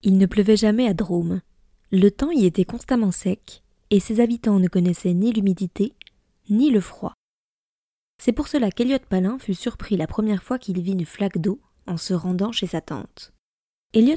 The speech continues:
Palin avait, ce que l'on appelle couramment, la poisse. Il ratait tout ce qu'il entreprenait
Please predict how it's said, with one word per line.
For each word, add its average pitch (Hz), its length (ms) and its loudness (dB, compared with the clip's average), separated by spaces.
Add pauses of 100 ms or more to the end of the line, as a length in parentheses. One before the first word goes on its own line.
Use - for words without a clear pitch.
Palin 208 320 4
avait, 185 320 2 (220)
ce - 140 0
que 175 100 0
l'on 180 160 2
appelle 165 300 -4
couramment, 185 540 -2 (280)
la 170 180 2
poisse. - 600 -12 (480)
Il 240 120 4
ratait 220 480 0 (200)
tout 370 120 6
ce - 140 -2
qu'il 226 180 0
entreprenait 180 600 0